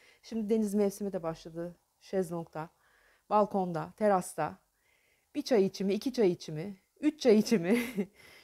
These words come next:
<laughs> iki sigara içimi. Sigara içmemek daha iyi de bu arada, bizi gençler izliyorsa.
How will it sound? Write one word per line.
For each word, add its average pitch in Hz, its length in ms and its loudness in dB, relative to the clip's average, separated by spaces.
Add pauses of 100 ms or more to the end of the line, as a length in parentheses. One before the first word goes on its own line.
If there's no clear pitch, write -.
(100)
<laughs> - 760 -20
iki 262 180 2
sigara 247 320 8
içimi. 190 500 0 (920)
Sigara 170 440 -2 (680)
içmemek 175 400 -4
daha 170 200 0
iyi 175 140 -2
de 170 120 -4
bu 143 60 -6
arada, 143 320 -6
bizi 147 160 -8
gençler 156 340 -6
izliyorsa. 190 600 -8